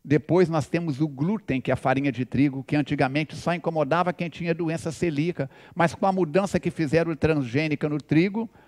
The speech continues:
tá bagunçando a vida de muita gente. Depois nós temos o sal, que se refinado é veneno. Sal é sal de vaca, é sal grosso, só que você já compra ele nas lojas naturais,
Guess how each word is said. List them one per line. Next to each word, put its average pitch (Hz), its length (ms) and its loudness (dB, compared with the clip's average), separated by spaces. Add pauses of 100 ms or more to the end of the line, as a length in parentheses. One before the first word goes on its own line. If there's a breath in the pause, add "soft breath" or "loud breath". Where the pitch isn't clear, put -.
(220 soft breath)
tá 139 100 2
bagunçando 131 720 0
a 123 60 2
vida 123 340 -2
de 113 180 -4
muita 117 960 -6
gente. 104 560 -12 (360 soft breath)
Depois 147 360 2
nós 151 160 -2
temos 160 280 -4
o 147 60 -6
sal, 139 440 -2
que - 140 -10
se 135 180 0
refinado 113 840 0 (840)
é - 80 -4
veneno. 90 500 -6 (680)
Sal 147 340 0
é 135 60 0
sal 131 260 -2
de 120 80 -4
vaca, 98 640 -6 (500)
é - 80 -10
sal 123 280 -2
grosso, 139 600 2 (300)
só - 160 -4
que - 100 -14
você 180 120 -6
já 196 120 -2
compra 156 400 -4
ele 127 180 0
nas 123 200 -4
lojas 123 380 -2
naturais, 135 720 -6